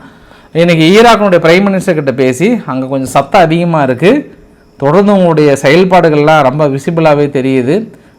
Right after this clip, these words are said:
நிறைய மாற்றங்கள் தருது. ஈரானுடன் இணைந்து அந்த ப்ராக்ஸி குரூப்ஸ் எல்லாம் பெரிய சதி திட்டங்களை தீட்டிட்டு இருக்காங்க, எந்த நேரத்திலும் தாக்கல் நடத்தும்,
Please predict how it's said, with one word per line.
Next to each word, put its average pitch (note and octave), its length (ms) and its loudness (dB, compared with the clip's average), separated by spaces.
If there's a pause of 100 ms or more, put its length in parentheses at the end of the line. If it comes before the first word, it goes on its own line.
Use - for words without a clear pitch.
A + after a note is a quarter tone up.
நிறைய E3 280 0
மாற்றங்கள் E3 680 -2
தருது. E3 280 -4 (340)
ஈரானுடன் F3+ 680 2
இணைந்து F3 420 0
அந்த F3 160 -2 (120)
ப்ராக்ஸி F3 440 -2
குரூப்ஸ் E3+ 380 -2
எல்லாம் F3 400 0 (320)
பெரிய F#3+ 280 2
சதி F#3 320 0
திட்டங்களை E3+ 460 0
தீட்டிட்டு C3+ 320 -4
இருக்காங்க, B2+ 460 -4
எந்த F#3+ 580 0
நேரத்திலும் E3+ 420 0
தாக்கல் D3+ 300 -4
நடத்தும், B2+ 400 -8